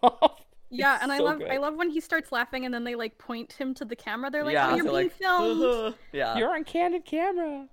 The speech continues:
Speaker 3: Yep.
Speaker 1: And then later they have, like, an official Keith and Matthew picture of the ninety-nine, uh,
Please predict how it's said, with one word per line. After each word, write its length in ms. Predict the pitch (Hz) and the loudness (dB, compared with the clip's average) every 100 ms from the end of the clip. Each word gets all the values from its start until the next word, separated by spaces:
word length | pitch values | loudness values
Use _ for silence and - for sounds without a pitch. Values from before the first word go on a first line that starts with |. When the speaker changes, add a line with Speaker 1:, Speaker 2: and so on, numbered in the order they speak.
| _ _ _ _ 330 - - - - | _ _ _ _ -20 -20 -20 -20 -10
Speaker 3:
Yep. 300 | 107 139 165 _ _ _ _ _ - _ _ _ | -4 -4 -6 _ _ _ _ _ -20 _ _ _
Speaker 1:
And 160 | 190 196 | 0 2
then 120 | 185 | 2
later 340 | 180 170 165 156 | 4 4 4 2
they 240 | 147 147 | 4 4
have, 200 | 170 156 | 4 2
like, 180 | 151 147 | 0 -2
an 80 | 151 | -4
official 540 | 143 147 - 139 139 - | -4 -4 -4 -4 -4 -8
Keith 300 | - 151 143 | -10 -8 -6
and 120 | 139 131 | -8 -6
Matthew 400 | 127 139 147 135 | -6 -4 -8 -6
picture 520 | 147 123 - 127 127 | -8 -8 -8 -6 -6
of 100 | 123 | -8
the 80 | 127 | -10
ninety-nine, 680 | 131 131 131 127 123 131 151 - - _ _ - _ _ _ - | -10 -10 -8 -8 -8 -12 -16 -20 -20 _ _ -20 _ _ _ -10
uh, 220 | - 90 | -6 -6